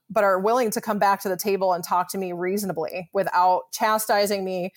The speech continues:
You know, I get all sorts of things that come into the office, like, as far as that's concerned. So you know, it can be tough sometimes. Like, I'm, I am a person, I have a family. I, you know, yes, I work for the creditors, but my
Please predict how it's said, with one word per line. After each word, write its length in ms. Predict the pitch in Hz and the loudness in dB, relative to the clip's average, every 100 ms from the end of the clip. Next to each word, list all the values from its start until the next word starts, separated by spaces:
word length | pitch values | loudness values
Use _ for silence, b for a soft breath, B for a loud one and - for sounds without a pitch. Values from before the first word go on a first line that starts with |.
| b b | b b
You 60 | 202 | 0
know, 160 | 202 | 2
I 100 | 240 | 2
get 220 | 262 285 202 | 2 2 4
all 720 | 202 214 220 220 214 208 208 | 4 6 6 4 4 2 0
sorts 380 | - 180 180 - | -2 -2 -2 -2
of 340 | 185 165 - - _ | -6 -6 -10 -14 _
things 280 | - 175 175 | -6 -6 -4
that 140 | 175 - | -6 -4
come 160 | 170 | -8
into 200 | 160 165 | -8 -8
the 120 | 156 | -4
office, 380 | 147 151 151 - | -2 -2 -4 -2
like, 140 | 156 160 | -4 -4
as 100 | - | -4
far 160 | 151 | -2
as 80 | 156 | -2
that's 180 | 156 - | -4 -6
concerned. 460 | 165 156 160 135 170 | -10 -8 -6 -6 -2
So 340 | 196 180 185 B B B - | 2 2 2 B B B -4
you 80 | 220 | 0
know, 100 | 220 | 2
it 120 | 277 | 2
can 120 | 349 | 0
be 100 | 359 | 0
tough 200 | 370 392 | 0 0
sometimes. 520 | - 202 185 156 180 185 | 0 -2 -2 -2 -2 0
Like, 200 | 190 - | 0 0
I'm, 220 | 214 240 - | -2 0 0
I 80 | 247 | 2
am 120 | 311 | 2
a 60 | 226 | 0
person, 360 | 190 165 165 | -2 -2 -2
I 60 | 175 | 0
have 160 | 190 | 0
a 60 | 202 | -2
family. 500 | - 247 208 117 117 | 0 0 0 -2 -2
I, 420 | 127 175 175 175 - | 2 2 0 -4 -6
you 120 | 185 | 0
know, 160 | 175 - - | 0 0 -2
yes, 280 | 214 196 190 | 2 2 2
I 80 | |
work 280 | 190 196 196 | 2 0 0
for 100 | 202 | -2
the 80 | 185 | -2
creditors, 560 | - 185 170 156 180 - | 0 0 2 -2 -2 2
but 220 | 185 - | 2 2
my 280 | 196 185 180 | 0 0 0